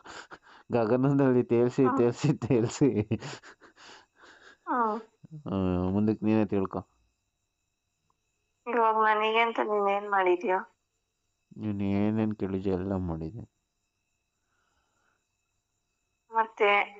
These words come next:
Speaker 2: ಒಂದ್ ಡೇಟ್‌ಗೆ ಹೋಗೋಣ ಬಾ ಮತ್ತೆ.
Speaker 1: ಏನ್ ಡೇಟ್? ಬಾ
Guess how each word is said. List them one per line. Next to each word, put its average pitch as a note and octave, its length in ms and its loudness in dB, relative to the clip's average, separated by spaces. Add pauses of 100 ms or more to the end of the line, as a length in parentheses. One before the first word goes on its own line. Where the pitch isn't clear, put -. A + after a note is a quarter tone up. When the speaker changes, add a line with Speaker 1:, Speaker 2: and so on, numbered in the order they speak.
(280)
Speaker 2:
ಒಂದ್ G#3+ 220 0
ಡೇಟ್‌ಗೆ G#3+ 300 4
ಹೋಗೋಣ F3+ 400 2
ಬಾ F3 200 0
ಮತ್ತೆ. A#3+ 360 -4 (960)
Speaker 1:
ಏನ್ F#2 640 -6
ಡೇಟ್? A#2+ 460 -6 (400)
ಬಾ A2+ 140 -2